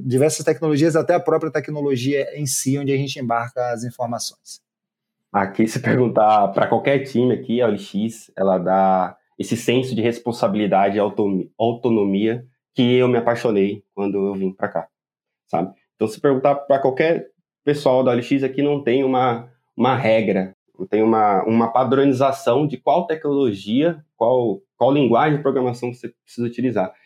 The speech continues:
Speaker 2: Então, aqui dá bastante responsabilidade pro desenvolvedor entender qual a linguagem que vai pra determinada solução. Pode ser uma linguagem seja melhor ou a outra. Aqui no time de integrations, a gente usa, na maior parte do nosso microserviço,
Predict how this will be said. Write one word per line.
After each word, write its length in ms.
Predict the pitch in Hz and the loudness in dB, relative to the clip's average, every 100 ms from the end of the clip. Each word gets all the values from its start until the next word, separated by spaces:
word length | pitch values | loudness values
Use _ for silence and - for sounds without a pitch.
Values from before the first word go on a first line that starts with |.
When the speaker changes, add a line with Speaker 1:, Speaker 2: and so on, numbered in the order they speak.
| _ - | _ -4
Speaker 2:
Então, 120 | 151 | -2
aqui 160 | 147 175 | 0 0
dá 160 | 143 | 2
bastante 720 | 160 147 - 160 - 170 156 - | 2 0 0 -2 0 -2 -2 -8
responsabilidade 600 | 127 127 - 135 135 139 | -6 -2 0 2 0 0
pro 100 | 160 | 0
desenvolvedor 480 | 139 135 127 135 139 | 0 2 2 2 2
entender 560 | 165 196 190 147 123 - | 2 2 4 4 2 -2
qual 260 | 123 156 | 0 2
a 40 | 135 | 2
linguagem 480 | 123 117 123 127 | 2 2 0 -2
que 100 | - | -6
vai 320 | 113 107 117 - | -2 2 0 -2
pra 180 | - | -4
determinada 720 | 110 107 120 110 101 110 120 | -2 -2 0 0 2 0 -2
solução. 600 | 120 - 127 - 117 113 120 | -6 -4 -6 -2 -2 -2 -2
Pode 200 | 127 120 | -6 -6
ser 220 | - 127 - | -2 -2 -2
uma 160 | 120 123 | -2 0
linguagem 360 | 120 110 110 | 2 2 0
seja 220 | - 113 | -6 -2
melhor 440 | 117 110 104 110 127 - | 0 2 2 0 -4 -2
ou 120 | 117 | 2
a 60 | |
outra. 300 | 127 98 98 _ _ - - | 2 2 -2 _ _ -20 -6
Aqui 240 | 147 220 | -2 2
no 120 | 220 | 2
time 200 | 226 156 | 2 2
de 80 | 135 | 2
integrations, 720 | 135 143 123 131 170 - 120 | 2 2 2 2 0 -6 -2
a 100 | 113 | -2
gente 380 | 104 107 107 107 | 0 -4 -6 -4
usa, 460 | 101 101 101 92 - 101 | -2 0 0 0 -4 -2
na 60 | |
maior 280 | 101 110 123 | 2 2 2
parte 320 | 117 110 - | 0 0 -4
do 60 | 101 | -4
nosso 260 | 107 104 | -4 -4
microserviço, 640 | 107 101 - 101 95 95 | -6 -8 -8 -4 -4 -6